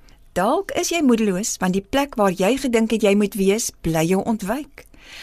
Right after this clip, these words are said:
Miskien dink jy jy het erns dinge verkeerd gedoen, daarom kan God jou nie gebruik nie. Jy wonder dalk selfs of God van jou vergeet het. Jy mag dalk dink jy het God teleurgestel. Byvoorbeeld, ek het altyd geglo ek gaan eendag 'n predikant word.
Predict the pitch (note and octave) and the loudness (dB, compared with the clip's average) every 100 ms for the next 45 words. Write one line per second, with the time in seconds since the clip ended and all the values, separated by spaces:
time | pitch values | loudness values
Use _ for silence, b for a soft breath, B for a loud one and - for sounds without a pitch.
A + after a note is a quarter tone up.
0 | B B - G#3 - C#4 A#3+ A#3 A3+ A3+ | B B 0 2 4 6 6 6 4 4
1 | G#3+ G#3+ - A3 A3 A3+ G3 G3+ G3+ G3 | 4 2 2 2 4 2 2 0 0 -2
2 | - G#3 G3 - G3 - C4+ C#4+ B3 B3+ | -2 0 0 -4 -6 0 2 4 4 2
3 | B B B - G3 B3+ C#4+ B3+ F#3+ F#3 | B B B 0 2 4 4 2 -2 0
4 | G3 F#3+ F3 E3 F3 E3+ D#3 - F3 F#3+ | 0 0 -2 -4 -6 -6 -6 -6 -10 -10
5 | - _ _ _ A#3+ A#3+ G#3+ G#3+ A3 G#3+ | -16 _ _ _ 2 2 4 2 2 2
6 | G3 - G#3 G3 - G#3+ - A3+ A3+ G3+ | 0 0 0 0 0 -4 0 0 2 2
7 | F#3+ F#3+ - - F#4+ - B2+ - - B | 0 -2 -6 -2 -2 -2 -10 -14 -20 B
8 | B B B A#3 E3+ E3+ - G3 G3 G#3+ | B B B 2 4 0 2 0 2 2
9 | A3 - B - A3+ F#3 - - F3+ G3 | 2 -2 B 0 4 4 0 -4 0 2
10 | G3 A#3 C4 C4+ - D3+ E3+ - _ _ | 2 0 0 -4 -4 -8 -12 -18 _ _
11 | _ B B B B B - G3+ C4 A#3 | _ B B B B B -2 2 2 2
12 | A#3 - B3+ A3+ A3+ A#3+ - G3+ - G3 | 0 -2 -2 0 0 0 -2 -6 0 2
13 | - - G3 F#3+ F#3 F#3 G3+ F#3 F3+ G#3 | 0 0 -2 0 -2 -2 0 0 0 0
14 | G#3+ - E3 D#3+ - | 0 -2 -8 -10 -14